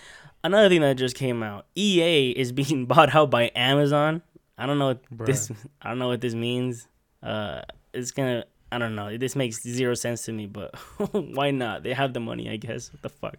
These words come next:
Speaker 2: They're just gonna buy shit now. No, well, it's weird 'cause they're canceling all their fucking games as well. 'Cause I heard,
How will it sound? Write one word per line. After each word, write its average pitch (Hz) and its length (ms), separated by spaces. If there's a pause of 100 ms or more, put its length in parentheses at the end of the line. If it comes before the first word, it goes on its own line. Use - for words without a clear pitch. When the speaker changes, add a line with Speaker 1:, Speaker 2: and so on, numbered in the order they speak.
Speaker 2:
They're 120 100
just 123 200
gonna 131 160
buy 127 240
shit 117 200
now. 113 320
No, 160 220
well, 170 200
it's 160 140
weird 185 280
'cause 139 180
they're 139 140
canceling 143 640
all 123 140
their 131 200
fucking 127 400
games 120 360
as 113 180
well. 117 240
'Cause - 160
I 120 140
heard, 123 300